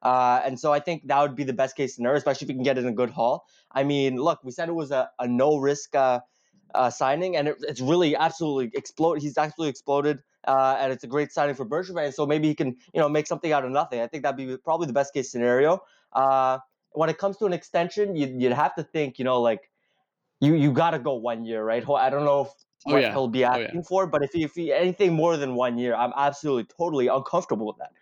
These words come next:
Speaker 1: And, uh, you know, when it comes to, uh, you know, cap hit,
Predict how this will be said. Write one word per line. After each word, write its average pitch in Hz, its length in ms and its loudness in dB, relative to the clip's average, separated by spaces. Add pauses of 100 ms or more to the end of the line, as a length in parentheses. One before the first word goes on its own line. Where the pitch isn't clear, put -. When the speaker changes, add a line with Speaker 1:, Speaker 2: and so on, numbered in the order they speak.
(220)
Speaker 1:
And, 143 240 0
uh, 139 320 4 (400)
you 202 60 2
know, 214 80 4
when 214 160 2
it 208 100 -4
comes 233 320 -6
to, 214 300 0
uh, 190 400 4 (300)
you 190 100 2
know, 180 140 4
cap 180 420 -2
hit, 214 220 -6